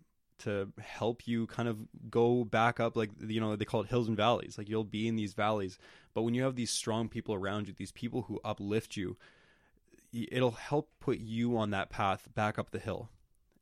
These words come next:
And I think that that's really beautiful. When I was kinda going through my own mental health journey, um, and, and this journey to, like, just a better feeling me, uh, friends were, were a huge part of that. I was really neglecting the social side of life for a very long time. Um, but now that, uh,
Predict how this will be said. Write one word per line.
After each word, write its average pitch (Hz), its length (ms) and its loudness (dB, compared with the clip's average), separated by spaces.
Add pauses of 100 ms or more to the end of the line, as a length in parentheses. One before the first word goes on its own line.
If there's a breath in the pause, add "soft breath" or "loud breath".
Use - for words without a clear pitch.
And 107 480 0 (120)
I 113 100 2
think 120 160 0
that 117 100 2
that's 107 260 2
really 101 180 0
beautiful. 98 580 -2
When 113 260 0
I 120 80 4
was 131 120 2
kinda 120 160 2
going 110 160 2
through 110 140 -4
my 104 80 0
own 107 140 0
mental 101 220 -2
health 98 240 -4
journey, 95 360 -4 (440 soft breath)
um, 92 460 -2
and, 104 200 -2
and 107 160 -2
this 98 120 -4
journey 110 340 0
to, 110 260 -2
like, 98 180 -2
just - 180 -6
a 127 40 0
better 107 280 0
feeling 98 500 -4
me, 95 260 -4 (420 soft breath)
uh, - 60 -12
friends 127 360 0
were, 131 300 2
were 123 160 4
a 120 40 4
huge 123 260 -2
part 120 220 2
of 123 80 0
that. 92 260 0
I 104 140 0
was 117 220 0
really 120 180 4
neglecting 104 420 0
the 98 80 -4
social - 280 -4
side 95 140 -2
of 90 100 -4
life 92 160 0
for 95 120 -2
a 92 40 -2
very 95 200 2
long 92 220 -2
time. 90 400 -6 (100)
Um, 92 300 -2
but 95 140 0
now 107 220 4
that, 107 340 -2
uh, 92 300 0